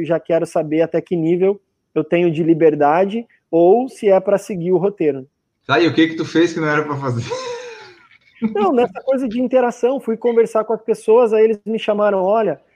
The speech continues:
Speaker 1: até esse caso tinha tido um problema com a entrega de kit, tinha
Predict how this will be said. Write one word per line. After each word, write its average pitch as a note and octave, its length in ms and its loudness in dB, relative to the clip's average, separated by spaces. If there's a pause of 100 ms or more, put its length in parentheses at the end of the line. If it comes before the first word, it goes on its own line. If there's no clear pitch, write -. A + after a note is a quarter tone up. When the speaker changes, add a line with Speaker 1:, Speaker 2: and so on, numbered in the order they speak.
(160)
Speaker 1:
até F3 560 0
esse E3 300 -6
caso F#3 560 -2 (160)
tinha E3 160 -6
tido F3 320 -6
um E3+ 60 -10
problema F#3 1000 0 (100)
com E3+ 260 -2
a E3 60 -4
entrega E3+ 580 0
de D#3 260 -8
kit, F3+ 420 -4
tinha E3+ 240 -6